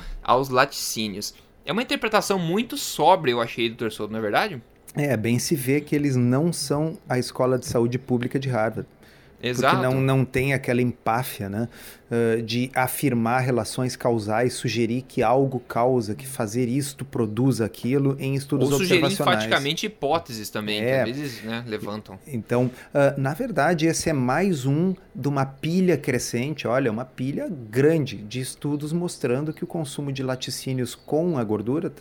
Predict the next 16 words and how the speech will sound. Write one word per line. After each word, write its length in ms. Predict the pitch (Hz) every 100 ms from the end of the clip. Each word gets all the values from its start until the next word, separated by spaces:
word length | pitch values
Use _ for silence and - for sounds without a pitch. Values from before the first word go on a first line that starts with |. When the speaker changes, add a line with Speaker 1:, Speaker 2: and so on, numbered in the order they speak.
| -
Speaker 2:
laticínios 580 | 104 - - 120 110 104
não 400 | 110 131 160 120
desnatados, 800 | 110 110 107 - 104 139 - - - - - - - -
tá 120 | 147
associado 440 | 147 160 156 143 151
com 180 | 190
bons 360 | 156 143 170 175
desfechos, 640 | 175 - 147 156 147 - -
inclusive 720 | 185 214 220 208 156 170 175
com 180 | 196 190
menos 600 | 185 180 170 135 127 135
peso. 520 | - 123 117 104 92 90 - -
Tá? 220 | 104 120 - - - -
O 120 | 139
que 180 | - 180
vai 400 | 135 143 196